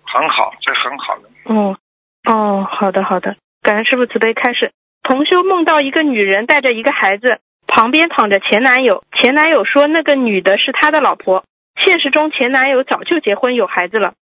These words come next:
Speaker 2: 请师父解梦，是说同修还有打他的孩子，还是说前男友打他的孩子？
Speaker 1: 孩子是吧？他做梦做到孩子啊？
Speaker 2: 对，同修梦到一个女人带着一个孩子，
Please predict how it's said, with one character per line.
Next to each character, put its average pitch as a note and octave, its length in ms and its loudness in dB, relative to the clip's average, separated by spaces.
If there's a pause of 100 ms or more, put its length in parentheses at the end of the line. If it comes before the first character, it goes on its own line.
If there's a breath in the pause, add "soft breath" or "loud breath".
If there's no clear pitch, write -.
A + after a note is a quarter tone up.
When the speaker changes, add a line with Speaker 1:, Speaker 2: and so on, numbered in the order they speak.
(140)
Speaker 2:
请 A3+ 200 0
师 F4 160 0
父 E4+ 120 -2
解 G#3 200 0
梦， A#3+ 280 -2 (160)
是 - 240 0
说 D#4+ 320 2
同 B3 240 -4
修 E4+ 140 0
还 C#4 120 0
有 D4+ 100 2
打 D4 200 -4
他 D4+ 120 0
的 D#4 100 0
孩 G3+ 180 -2
子， A#3 100 -4
还 G#3+ 160 -2
是 C4+ 140 -2
说 C#4+ 160 0
前 A#3+ 260 -2
男 A#3+ 220 -2
友 B3+ 120 0
打 - 160 -4
他 - 140 -2
的 F#3+ 80 -2
孩 D#3+ 220 -4
子？ - 180 -8 (420)
Speaker 1:
孩 B2+ 340 -2
子 - 180 -6
是 - 140 -6
吧？ G#2 60 -10 (760)
他 C3 100 -2
做 - 200 -2
梦 C#3+ 140 -4
做 D3 140 -2
到 C3+ 120 -2
孩 A#2 280 -4
子 A#2+ 80 -6
啊？ A2 100 -2 (600)
Speaker 2:
对， C4+ 220 0
同 C4 160 -2
修 F4 100 0
梦 F#4 160 2
到 D#4+ 160 2
一 C4+ 100 -4
个 D4 120 -2
女 C4 120 -4
人 G3 220 0
带 C#4 160 0
着 B3 140 -2
一 G#3+ 100 -8
个 B3 120 0
孩 F#3 260 -2
子， G#3+ 240 -2